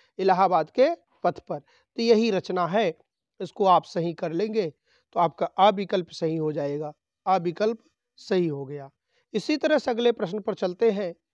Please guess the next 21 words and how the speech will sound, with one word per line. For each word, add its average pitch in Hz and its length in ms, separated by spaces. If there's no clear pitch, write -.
अगला 196 280
प्रश्न, 185 340
प्रगतिवादी 220 600
काव्य 208 340
दृष्टि 190 360
है 170 280
दार्शनिक, 190 680
वर्ग 202 240
चेतना 196 380
प्रधान, 170 480
वैयक्तिक, 175 640
यथास्थितिवादी, 170 1600
तो 190 120
क्या 226 280
है? 185 320
आप 180 200
चार 202 280
विकल्प 185 300
देख 202 300
रहे 185 200
हैं। 165 220